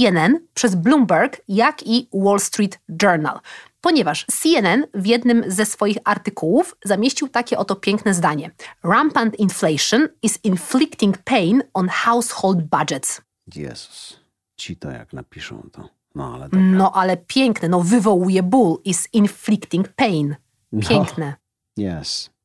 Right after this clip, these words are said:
Speaker 2: Spróbuję, okej. Według C N N, rampant inflation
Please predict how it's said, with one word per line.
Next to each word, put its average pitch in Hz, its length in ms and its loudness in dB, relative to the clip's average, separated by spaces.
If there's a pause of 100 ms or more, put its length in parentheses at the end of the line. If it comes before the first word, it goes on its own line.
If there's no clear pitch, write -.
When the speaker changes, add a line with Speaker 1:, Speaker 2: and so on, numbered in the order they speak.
(180)
Speaker 2:
Spróbuję, 151 680 0
okej. 156 340 0 (420)
Według 151 460 2
C - 220 -2
N 202 260 4
N, 127 480 0 (220)
rampant 190 760 2
inflation 170 840 0